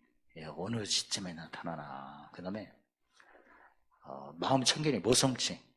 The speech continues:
예, 법성치. 그다음에 무슨케, 화평. 이 세 가지가, 이 세 가지를 배우는 거예요. 그래서 항상 용서의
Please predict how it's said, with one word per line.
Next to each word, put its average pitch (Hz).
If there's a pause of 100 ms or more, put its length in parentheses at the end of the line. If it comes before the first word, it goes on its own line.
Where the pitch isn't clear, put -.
(760)
예, 76
법성치. 101 (640)
그다음에 104 (720)
무슨케, 101 (300)
화평. -
이 107
세 240
가지가, 220 (1120)
이 170
세 247
가지를 302
배우는 196
거예요. 196 (1300)
그래서 - (460)
항상 151 (580)
용서의 139